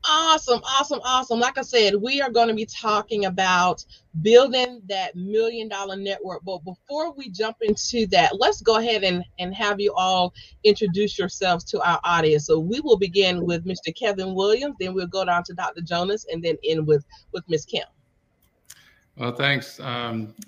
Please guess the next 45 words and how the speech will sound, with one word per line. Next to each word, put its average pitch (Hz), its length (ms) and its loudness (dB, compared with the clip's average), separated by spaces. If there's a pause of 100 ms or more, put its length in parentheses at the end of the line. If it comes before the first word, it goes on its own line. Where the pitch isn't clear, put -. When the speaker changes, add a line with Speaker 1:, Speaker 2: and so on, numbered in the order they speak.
(560)
Speaker 2:
well, 135 200 4
I'm 143 260 0
working 147 800 -2
primarily 151 400 4
as 139 100 0
a 143 60 0
coach, 143 420 -4
and 117 320 -4
my, 120 560 -2 (300)
my 120 100 -6
main 156 240 0
area 156 220 2
of 147 60 -12
focus 139 380 -2
is 117 180 -8
on 107 440 -6
working 120 300 -12
with 101 160 -14
husbands 110 640 -10 (560)
but 107 120 -10
also 123 300 -6
how 113 180 -4
they're 113 160 -2
relating 110 340 -4
with 104 160 -10
their 101 300 -8 (120)
kids 170 300 0
and 113 100 -4
with 104 160 -8
their 104 260 -10 (160)
wives 127 500 -2 (460)
and 107 340 -6
building 143 260 0
those 123 200 -2
relationships. 120 840 -4 (480)
And 117 260 -2
I'm 127 160 -6
excited 160 280 0
to 190 60 -2
be 151 120 0
part 131 220 0
of 120 100 -4
this 127 280 -4
because 120 560 -4
I've 117 380 -4